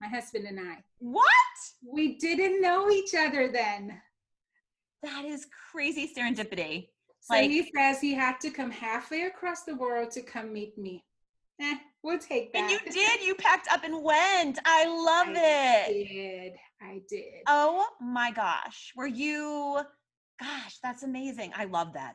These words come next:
Speaker 2: I love that. Like, just
Speaker 1: <laughs>
Speaker 2: like, because you don't know. You don't know if you don't take chances.
Speaker 1: Mm-hmm.
Speaker 2: And that's something for everyone out there. Like, you need to lean in because the worst that happens is that you pack up and go home. But, like, if you didn't seize the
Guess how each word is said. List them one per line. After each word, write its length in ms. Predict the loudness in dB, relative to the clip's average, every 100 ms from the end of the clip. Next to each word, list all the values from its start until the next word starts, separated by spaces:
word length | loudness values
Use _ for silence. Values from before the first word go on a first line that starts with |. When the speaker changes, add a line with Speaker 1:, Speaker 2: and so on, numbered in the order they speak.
| -18
Speaker 2:
I 60 | -14
love 220 | -12 -10
that. 360 | -6 -4 -4 -6 -8
Like, 220 | -10 -10 -18 _ -8 -2
just 200 | -2 -2
Speaker 1:
<laughs> 40 | -2
Speaker 2:
like, 220 | -2 -4
because 320 | -6 -4 -4
you 120 | -4
don't 360 | 2 2 0 -2
know. 460 | -2 2 2 2 -2
You 200 | -4 -2
don't 280 | 0 -2 -2
know 140 | -4
if 140 | -4
you 80 | -4
don't 160 | -8 -8
take 240 | -10 -10
chances. 1000 | -8 -6 -6 -8 -8 -4 -4 -4 -6 -12 -10
Speaker 1:
Mm-hmm. 500 | -8 -4 0 2 2 -2 _ -6
Speaker 2:
And 120 | -2
that's 240 | -2 -2
something 340 | -6 -4 -4 -4
for 120 | -2
everyone 340 | -4 -4 -6 -4
out 240 | -4 -4 -4
there. 160 | -2 -2
Like, 200 | -4 -6
you 80 |
need 180 | -8 -8
to 100 | -10
lean 280 | -8 -8 -6
in 340 | -4 -4 -2
because 260 | -4 -6 -8
the 100 | -6
worst 240 | -4 -4
that 80 | -2
happens 480 | 0 0 0 -4 -4
is 140 | -8 -4
that 140 | -2
you 140 | -2 0
pack 200 | 0 2
up 120 | -2
and 100 | -2
go 60 | 0
home. 400 | 2 4 4 4
But, 120 | 2 2
like, 160 | -2 -4 _ _ -6
if 140 | -4
you 160 | -2 -4
didn't 300 | -4 -8 -10 _
seize 460 | -12 -6 -4 -4 -4
the 120 | 2